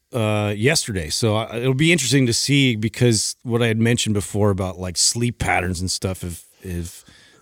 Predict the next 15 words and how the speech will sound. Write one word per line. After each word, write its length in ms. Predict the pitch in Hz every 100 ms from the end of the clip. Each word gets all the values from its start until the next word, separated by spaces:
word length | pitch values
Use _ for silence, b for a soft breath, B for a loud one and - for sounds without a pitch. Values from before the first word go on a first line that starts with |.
| -
uh, 160 | 98 98
my 160 | 104 110
quality 840 | - - 104 107 120 117 101 95
of 100 | 82
sleep 340 | - 95 87 -
has 180 | 95 101
increased. 580 | 95 - 120 131 123 -
So 140 | 107
I'm 140 | 104 110
hoping 380 | 175 156 139
that, 320 | 123 110 104 B B B B -
you 160 | 113
know, 140 | 113 104
even, 500 | 127 117 117 110 107
uh, 520 | 104 98 95 95 90